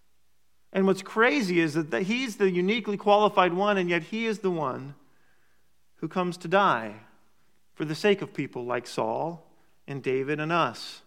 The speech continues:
He is the explanation for God's attachment to his people. He is the reason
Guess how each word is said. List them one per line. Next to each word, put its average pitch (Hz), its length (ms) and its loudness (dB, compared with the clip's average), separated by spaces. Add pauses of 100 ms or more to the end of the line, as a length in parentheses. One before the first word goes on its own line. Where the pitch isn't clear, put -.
(2000)
He 233 300 0
is 202 100 0
the 214 140 2
explanation 208 720 0
for 165 120 -2
God's 185 360 6
attachment 185 500 0
to 190 140 0
his 190 160 0
people. 190 600 -4 (1500)
He 208 180 2
is 196 120 0
the 202 120 0
reason 175 600 -2